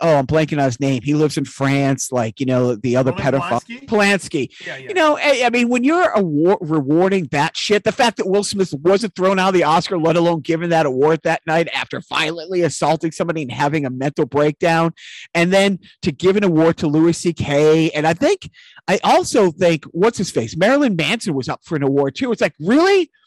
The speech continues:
Speaker 1: Like, that guy <laughs> is, it's, a lot of shit has come out about that guy. And it's one of those things, it wasn't one person making one allegation. It seems like, and the funny thing is, I,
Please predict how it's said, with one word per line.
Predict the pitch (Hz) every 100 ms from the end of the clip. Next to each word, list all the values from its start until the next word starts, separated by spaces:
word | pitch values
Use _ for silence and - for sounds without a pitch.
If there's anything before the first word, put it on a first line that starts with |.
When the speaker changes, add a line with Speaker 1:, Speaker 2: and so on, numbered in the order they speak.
| _ _
Speaker 1:
Like, | 254 269 -
that | 302 339 -
guy | 277 302 269
<laughs> | 240
is, | 277 233 208 - - - - 202 -
it's, | 220 226 214 - - _ _ - -
a | 202
lot | 247 415 415 330
of |
shit | - - 359 339
has | 359
come | - 294 294
out | 277 214
about | 185 175 170
that | 170 165 165
guy. | 160 165
And | 226 214
it's | 277
one | 339
of | 277
those | 269 -
things, | 254 220
it | 202
wasn't | 269 262
one | 160 170 214
person | 226 214 220 185
making | 185 165 135
one | 160 180
allegation. | 175 165 151 160 185 - 110 -
It | 247 -
seems | 330 330 269
like, | 220 180 - - -
and | 262
the | 269
funny | 370 359 269
thing | 226 208
is, | 196 180 - _ _ _ _ _ _ -
I, | 175